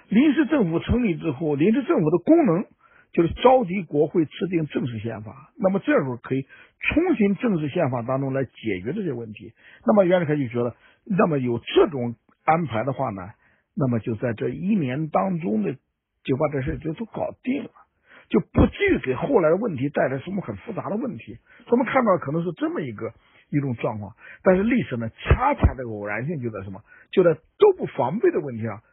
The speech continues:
出现了一个复杂的问题。复杂的问题就是说，就是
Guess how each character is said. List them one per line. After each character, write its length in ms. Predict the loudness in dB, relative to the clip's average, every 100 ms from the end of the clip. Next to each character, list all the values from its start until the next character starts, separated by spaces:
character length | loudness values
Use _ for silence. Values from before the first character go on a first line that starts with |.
| _
出 160 | -6 -4
现 180 | -2 -4
了 100 | -6
一 40 |
个 100 | -8 -10
复 160 | -8
杂 140 | -8 -6
的 80 |
问 140 | -8 -8
题。 260 | -14 -18 -20 -20 _ _ _ _ _ -10
复 100 | -2
杂 100 | 0
的 60 | 2
问 180 | 0 -2
题 120 | -4
就 140 | -2 -2
是 80 | 0
说， 160 | -2
就 180 | -2 -2
是 220 | -2 -4